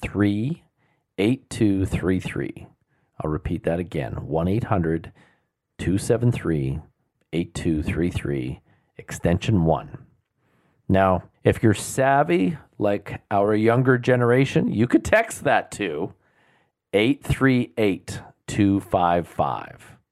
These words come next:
Again, you can text it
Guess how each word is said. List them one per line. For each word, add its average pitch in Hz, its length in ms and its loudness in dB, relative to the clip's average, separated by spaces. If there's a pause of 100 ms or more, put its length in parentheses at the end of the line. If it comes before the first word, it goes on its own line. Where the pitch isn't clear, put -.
(480)
Again, 76 560 -4 (540)
you 85 120 -2
can 87 180 -2
text - 400 -4
it - 220 2